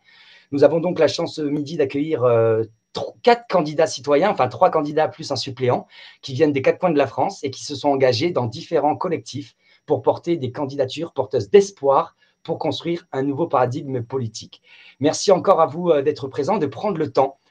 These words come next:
pour venir vous présenter à la communauté. Et donc, on va faire, euh, j'ai cinq petites questions pour chacun d'entre vous et on va faire un tour de table. À chacune des questions, vous avez donc environ vingt minutes, donc à peu près quatre minutes par question. Et je noterai à peu près le temps de parole de chacun pour, euh,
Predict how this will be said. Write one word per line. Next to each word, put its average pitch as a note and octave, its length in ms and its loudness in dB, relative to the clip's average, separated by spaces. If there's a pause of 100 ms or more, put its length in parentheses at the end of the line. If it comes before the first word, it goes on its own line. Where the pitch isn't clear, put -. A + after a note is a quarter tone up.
pour B2+ 140 -6
venir D3 200 0
vous C3+ 120 -6
présenter C#3+ 440 -2
à D3+ 40 6
la C#3 80 4
communauté. B2+ 580 -2 (320)
Et A#2 80 -2
donc, C#3+ 220 -2
on C#3+ 40 2
va C3 80 2
faire, C3 280 2
euh, A#2 280 4
j'ai A#2 140 -4
cinq G3+ 240 -2
petites G3 240 -6
questions - 340 -4
pour C#3+ 120 -8
chacun D#3+ 260 0
d'entre D3 240 0
vous A#2+ 240 -2 (300)
et - 20 -8
on B2 60 2
va B2+ 100 6
faire C#3 140 -2
un C#3 80 2
tour D#3 160 -4
de C#3 80 0
table. C3 260 2
À - 20 0
chacune D#3+ 300 -6
des C#3+ 100 -4
questions, C#3 380 -8
vous C#3 140 -4
avez A#2 120 0
donc A#2+ 200 -6
environ A2+ 320 -2
vingt C#3+ 220 0
minutes, E3 360 -2
donc A#2 160 -2
à C3 60 2
peu B2 80 -8
près A#2 200 -8
quatre - 240 2
minutes F3 280 -4
par - 160 -2
question. D3+ 420 -6 (400)
Et A2+ 100 0
je A2 140 0
noterai C3+ 320 2
à C#3+ 60 2
peu C3 140 -4
près C#3+ 240 0
le A#2 120 0
temps C3 140 -2
de - 40 -8
parole B2+ 260 2
de A#2 80 -4
chacun B2 400 -2
pour, G#2 280 -4
euh, F#2+ 140 0